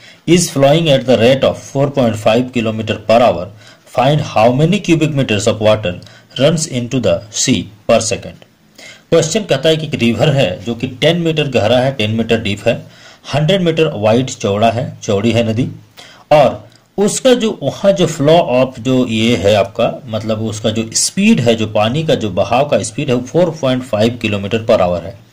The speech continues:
तो question कहता है कि एक second में समुद्र में, सी में कितना पानी जाता है, यानी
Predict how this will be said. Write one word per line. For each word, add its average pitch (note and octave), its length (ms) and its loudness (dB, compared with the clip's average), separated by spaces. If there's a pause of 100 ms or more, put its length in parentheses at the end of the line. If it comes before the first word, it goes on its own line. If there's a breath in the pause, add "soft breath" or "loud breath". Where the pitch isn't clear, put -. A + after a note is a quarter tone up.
(460 loud breath)
तो A#3 60 4
question F3+ 420 2
कहता D#3 280 2
है D#3+ 80 4
कि E3+ 260 -10
एक G3+ 280 0
second C#3+ 520 0
में E3 240 0 (320 loud breath)
समुद्र D3 500 2
में, A#2+ 200 -2
सी D3+ 300 2
में A#2+ 240 0
कितना B2+ 280 0
पानी C3 300 -2
जाता G#2+ 320 0
है, G#2 160 -4
यानी F#3 340 2